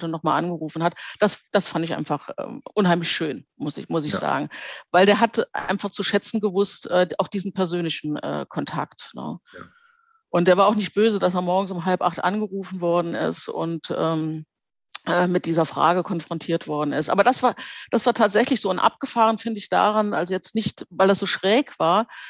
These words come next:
Speaker 1: aber dass, äh, man, äh, doch über die Zeit hinweg so einen persönlichen Kontakt zu Kunden gewinnt, dass man, wenn man was sieht,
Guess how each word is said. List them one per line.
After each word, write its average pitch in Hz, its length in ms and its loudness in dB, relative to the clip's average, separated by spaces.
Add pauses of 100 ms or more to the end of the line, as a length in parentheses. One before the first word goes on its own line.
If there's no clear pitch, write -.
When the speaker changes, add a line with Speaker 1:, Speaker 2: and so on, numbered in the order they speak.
(180)
Speaker 1:
aber 185 500 4
dass, 185 460 -2 (100)
äh, 180 260 0
man, 175 440 -2
äh, 170 380 -4 (200)
doch 247 320 0 (180)
über 196 280 -2
die 170 160 -10
Zeit 339 400 0
hinweg 180 480 -4 (480)
so 185 220 0
einen 262 100 4
persönlichen 208 480 -4
Kontakt - 640 -8
zu 175 140 -12
Kunden 208 460 -4
gewinnt, 175 560 -4
dass 180 160 -4
man, 190 140 -4
wenn 185 80 -4
man 175 160 -2
was 165 220 -6
sieht, 226 400 -4